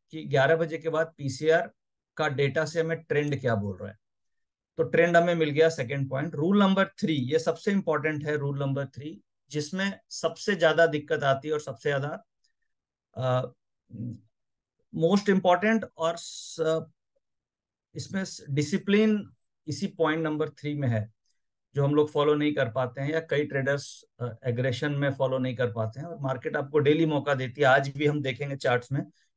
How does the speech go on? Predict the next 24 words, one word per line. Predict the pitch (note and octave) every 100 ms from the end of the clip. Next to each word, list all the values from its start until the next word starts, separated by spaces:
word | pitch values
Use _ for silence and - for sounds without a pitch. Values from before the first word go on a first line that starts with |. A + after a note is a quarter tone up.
| _
किस | D3 C#3
तरीके | D3+ C#3+ D#3
से | C#3+
हमें | C#3+ D3
कॉल्स | B2+ C3 -
में | C#3+
मौका | C3 A#2+ B2
मिल | B2
रहा | A#2 A#2+
था। | D3+ E3 _ _ _ _ _ _
कल | F3 F#3+ G3 -
जो | D3+ D#3+
मार्केट | D#3 D3+ F3+ -
तीन | D#3+ D#3+
सौ | E3 D#3
पॉइंट | D#3 D3+
गिरी | C3+ C#3
थी, | C#3 C#3 - _ _ _ _ _ _ _ _ _ _
कल | D#3 D#3+
का | E3 F3+
डेटा | D#3 D#3 D#3+
को | D#3 D#3+
भी | E3+
हम | D#3 D#3+ D#3+